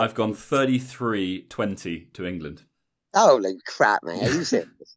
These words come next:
Speaker 1: <laughs> I'm serious.
Speaker 2: Um,
Speaker 1: Three tries to England,
Speaker 2: To
Speaker 1: all
Speaker 2: keep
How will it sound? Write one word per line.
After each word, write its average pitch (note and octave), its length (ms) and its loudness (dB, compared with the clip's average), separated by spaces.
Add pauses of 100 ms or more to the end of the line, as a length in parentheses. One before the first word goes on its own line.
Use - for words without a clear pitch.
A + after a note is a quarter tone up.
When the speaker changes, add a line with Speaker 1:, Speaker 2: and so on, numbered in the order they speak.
(140)
Speaker 1:
<laughs> - 300 -20
I'm F#2+ 140 -6
serious. F2 380 -4
Speaker 2:
Um, C3 540 4 (2500)
Speaker 1:
Three D#3+ 180 2
tries B2+ 380 4
to A2+ 100 0
England, G2+ 460 -2
Speaker 2:
To - 60 -12 (920)
Speaker 1:
all B2 80 -2
Speaker 2:
keep A#2 80 0